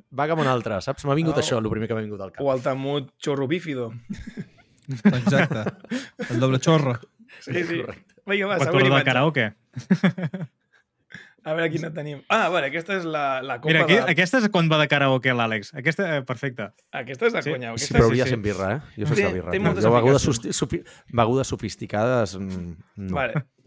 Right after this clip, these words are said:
Speaker 2: Em, és una, és una copa de cava, bàsicament, que en el seu tronc vindrien a sortir-ne dos. És bífida, té dos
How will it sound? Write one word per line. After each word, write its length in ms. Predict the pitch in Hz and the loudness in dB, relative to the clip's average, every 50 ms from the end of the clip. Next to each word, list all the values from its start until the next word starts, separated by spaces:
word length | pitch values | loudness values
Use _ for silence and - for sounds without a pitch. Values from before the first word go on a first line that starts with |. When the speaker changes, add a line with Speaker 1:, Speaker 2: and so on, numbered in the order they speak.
| _ - 185 | _ -10 -6
Speaker 2:
Em, 360 | 165 151 151 147 147 151 151 | -2 -2 0 -2 -2 -4 -2
és 140 | - 190 190 | -2 -2 0
una, 180 | 220 208 180 151 139 123 - | 0 0 -2 -4 -6 -4 -4
és 100 | 185 175 | -2 -2
una 180 | 190 190 165 - | 0 -2 -2 -2
copa 340 | - 208 202 - 226 214 190 | -2 -4 -2 -2 -4 -6 -6
de 320 | 147 135 143 147 135 131 131 | -8 -8 -6 -6 -6 -4 -2
cava, 280 | 156 156 160 175 185 | -2 -2 -2 -2 -2
bàsicament, 640 | 165 156 143 143 143 143 156 156 160 175 196 220 - | -4 -4 -6 -8 -8 -8 -8 -6 -6 -6 -6 -8 -8
que 220 | - - 170 190 202 | -6 -4 -4 -4 -4
en 400 | 165 123 127 127 127 127 127 131 | -6 -6 -6 -6 -8 -8 -8 -10
el 160 | 127 123 123 | -10 -10 -10
seu 240 | 120 - 170 175 170 170 - _ _ | -8 -6 -6 -6 -6 -8 -12 _ _
tronc 360 | - 196 214 240 262 254 - | -4 -4 -2 -2 -4 -6 -6
vindrien 520 | 170 175 175 175 165 170 175 180 185 185 | -6 -6 -6 -6 -6 -6 -4 -4 -4 -6
a 40 | 170 | -6
sortir-ne 440 | - - 170 151 - 185 165 170 165 | -8 -10 -10 -4 -2 -2 0 0 -2
dos. 160 | 135 131 131 160 | -2 -2 -2 -2
És 140 | 170 170 156 | -2 -2 -2
bífida, 480 | 156 156 131 - - 127 120 117 123 120 | -4 -4 -4 -6 -8 -10 -10 -10 -8 -6
té 160 | - 165 160 | -4 -4 -4
dos 420 | 139 143 156 165 165 139 - - | -6 -6 -2 -2 -2 0 -2 -6